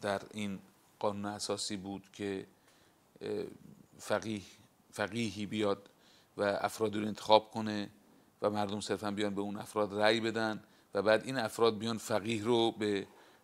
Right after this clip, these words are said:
حاکمیت انتخاب کنن که یک دور کاملاً منطقی و باطل هست.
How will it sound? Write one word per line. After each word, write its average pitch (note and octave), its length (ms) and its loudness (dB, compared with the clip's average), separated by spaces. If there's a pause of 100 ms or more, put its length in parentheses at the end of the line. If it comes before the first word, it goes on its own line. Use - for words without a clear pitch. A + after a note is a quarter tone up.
حاکمیت G#2 760 -2
انتخاب G2+ 440 -2
کنن G#2 380 -4
که G#2 120 -6
یک G#2 240 -4
دور A2+ 240 0
کاملاً G#2 440 -4
منطقی G2 640 -8
و F#2+ 200 -8
باطل G2+ 440 -4
هست. F#2 360 -8